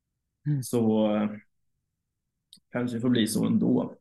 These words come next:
Speaker 2: Eh, sen är det ju som sagt så att jag gärna vill ha in Besara till nästa.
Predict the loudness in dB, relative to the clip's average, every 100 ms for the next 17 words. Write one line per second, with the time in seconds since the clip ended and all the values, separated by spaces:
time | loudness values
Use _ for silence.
0 | -2 0 0 -2 -4 -6 -2 2 4 4
1 | 4 4 0 0 -2 -4 -4 -2 -2 -2
2 | -2 0 -2 -4 -6 2 4 4 2 0
3 | -4 -4 -4 -6 -8 -8 -2 -2 -4